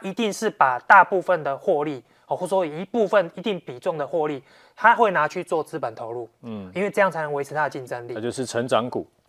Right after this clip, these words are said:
Speaker 1: 对，所以我不太认同，就是说你这个科技类型的E T F又要高配息，哦，
Speaker 2: 嗯。
Speaker 1: 我觉得科技类股的配息呢，就是蕴藏在它的价差里面了。
Speaker 2: 嗯。
Speaker 1: 哦，公司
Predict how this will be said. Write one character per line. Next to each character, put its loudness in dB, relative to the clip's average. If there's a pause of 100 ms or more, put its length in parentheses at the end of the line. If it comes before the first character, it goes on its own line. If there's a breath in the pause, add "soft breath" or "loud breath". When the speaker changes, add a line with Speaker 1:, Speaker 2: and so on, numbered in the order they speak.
Speaker 1:
对， 0
所 2
以 8
我 8
不 0
太 10
认 6
同， -4
就 0
是 -2
说 4 (320 loud breath)
你 -8
这 6
个 4 (260)
科 6
技 0
类 8
型 -6
的 -6
E -6
T -4
F -6
又 4
要 8
高 6
配 0
息， -14 (320 soft breath)
哦， -6
Speaker 2:
嗯。 -2
Speaker 1:
我 2
觉 4
得 8 (400)
科 4
技 -2
类 4
股 -8
的 -6 (300)
配 4
息 -10
呢， -10 (240 soft breath)
就 2
是 -8
蕴 -6
藏 -6
在 -2
它 0
的 -4
价 0
差 -6
里 -8
面 -12
了。 -20 (120)
Speaker 2:
嗯。 -12
Speaker 1:
哦， -6
公 8
司 -4